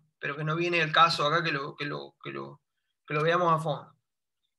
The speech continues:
Eso es lo que permite que un electrón inicialmente acelerado por una onda lumínica irradie, y esa irradiancia se la pega al, al electrón vecino, y de esa manera se propaga la onda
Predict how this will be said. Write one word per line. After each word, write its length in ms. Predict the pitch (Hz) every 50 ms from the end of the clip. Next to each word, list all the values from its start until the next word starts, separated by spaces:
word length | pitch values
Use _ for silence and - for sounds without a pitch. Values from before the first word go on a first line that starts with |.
| _ _ _ _ _ _ _ _ _ _ _ _ _ _ _ -
Eso 300 | 285 320 311 294 - 269
es 80 | 247
lo 80 | 233 220
que 140 | - 202 170
permite 580 | 190 196 196 208 214 208 196 - 175 156 165
que 220 | - 170 170 170 185
un 340 | 196 226 233 233 220 208
electrón 720 | 196 190 190 185 185 185 180 - - 220 214 185 156 151 - -
inicialmente 680 | 160 165 170 175 170 - 240 240 240 240 240 233 233 233
acelerado 840 | 208 - - 220 208 202 208 208 208 220 208 170 156 143 139 - -
por 200 | 208 226 247 254
una 280 | 247 233 226 220 220
onda 580 | 220 220 208 185 175 170 175 196 240 - - _ _ _ _ _ _ _ _ _ _ _ _ _ _ _
lumínica 880 | - 165 190 220 247 269 269 247 226 226 220 - 233 240 277 294 - - _ _ _ _ _ _ _ _ _ _ _ _
irradie, 960 | - 202 214 233 226 226 247 262 269 262 240 220 226 247 277 302 311 - - _
y 220 | - 170 160 208 247
esa 300 | 277 277 - 247 247 233
irradiancia 1200 | 233 226 220 208 208 214 202 208 208 240 262 269 247 233 226 214 - - 214 214 240 269 294 - -
se 180 | - - 190
la 200 | 185 180 180 151
pega 260 | - 240 247 247 247
al, 280 | 240 226 226 202 202 -
al 140 | - 175 180
electrón 380 | 180 175 180 175 175 214 214 208
vecino, 420 | 196 185 - - 170 151 143 143
y 60 | 156
de 80 | 185 233
esa 160 | 240 - 247
manera 280 | 240 240 254 277 294 294
se 160 | 294 - 214
propaga 640 | 165 - 170 170 170 156 156 190 196 202 208 202
la 180 | 190 185 175 175
onda 440 | 185 190 196 196 220 247 262 -